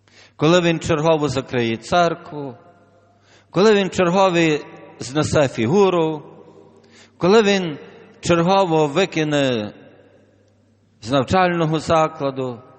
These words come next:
чи капличку, яка стоїть, що він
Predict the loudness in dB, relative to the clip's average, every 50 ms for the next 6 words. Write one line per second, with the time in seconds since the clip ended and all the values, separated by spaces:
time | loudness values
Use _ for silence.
0 | _ -20 _ _ _ _ _ _ _ _ _ _ _ _ _ _ _ _ _ _
1 | _ _ _ -2 -2 -2 0 0 -4 -6 -2 0 0 2 2 0 -2 -6 -10 -6
2 | -4 -4 -2 -2 -2 -2 -2 -2 -4 -8 -10 -8 -8 -6 -6 -6 -6 -6 -8 -12
3 | -20 -20 -20 _ _ _ _ _ _ _ _ _ _ _ _ _ _ _ _ _
4 | _ _ _ _ _ _ _ _ _ _ _ _ _ _ -18 -16 -10 -4 -4 0
5 | 0 2 0 0 0 -4 -6 -10